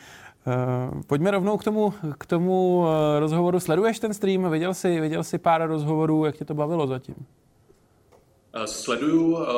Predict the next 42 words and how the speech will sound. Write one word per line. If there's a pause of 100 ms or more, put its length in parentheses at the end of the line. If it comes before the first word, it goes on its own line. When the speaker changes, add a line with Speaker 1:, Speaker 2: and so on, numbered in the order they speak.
(300)
Speaker 2:
díval
jsem
se
v
podstatě,
eh, (500)
včera
až
do
půlnoci,
pak
jsem
si
teda
šel (420)
na
chvilku
lehnout
a,
a
ráno
jsem
se
podíval
na
část,
eh,
s
Mírou
Barankem,
s
Filipem
Horkým (500)
a
určitě
i
v
průběhu
dne
budu
sledovat.
A,